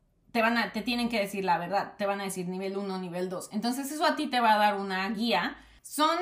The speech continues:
eh, es un poquito el procesamiento, o sea, un poquito la explicación, si a ustedes les interesa conocer el marco de, am, de evaluación que considera Australia para las visas de estudiante. Existe esta cosa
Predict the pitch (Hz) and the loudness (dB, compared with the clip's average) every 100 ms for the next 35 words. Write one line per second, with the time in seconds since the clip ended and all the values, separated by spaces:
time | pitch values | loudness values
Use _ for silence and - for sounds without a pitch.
0 | 370 - 277 277 269 269 262 294 359 - | -2 0 0 2 2 2 0 -2 -4 -4
1 | - 302 - 285 277 277 254 214 - 226 | -4 -6 -2 2 4 4 2 -2 -4 -6
2 | 214 196 202 214 226 220 262 262 233 214 | -4 -4 -2 0 -2 0 -2 -2 -2 -2
3 | 220 233 233 - 240 196 - - 190 - | -2 -4 -8 -6 -4 -4 -6 -10 -10 -8
4 | 180 196 202 233 226 196 180 175 220 220 | -8 -6 -6 -6 -4 -4 -4 -6 -4 -2
5 | 220 208 196 185 180 196 196 190 202 202 | -2 -4 -4 -6 -6 -4 -4 -2 -4 -4
6 | 190 180 196 196 180 220 226 233 240 254 | -6 -4 -4 -4 -2 0 2 4 6 6
7 | 254 254 247 262 247 233 220 214 196 - | 6 2 -2 -4 -2 -2 -2 -2 -6 -6
8 | 202 196 196 190 185 190 190 190 196 196 | -4 -2 -2 -4 -4 -2 0 2 2 0
9 | - 220 214 220 226 214 202 185 202 180 | -2 -2 -2 -4 -6 -6 -6 -4 -6 -4
10 | 196 202 202 202 208 - _ _ _ _ | -2 2 4 4 0 -12 _ _ _ _
11 | _ _ _ _ _ _ - 214 208 240 | _ _ _ _ _ _ 2 2 2 8
12 | 233 233 240 240 208 196 196 220 233 214 | 10 10 6 2 2 2 0 -2 -2 -2
13 | 196 180 185 196 202 - 226 220 269 285 | -4 -4 -4 -4 -2 -2 -4 -8 -6 -6
14 | - 392 269 - 220 214 214 | -6 -4 -4 -2 -4 0 -2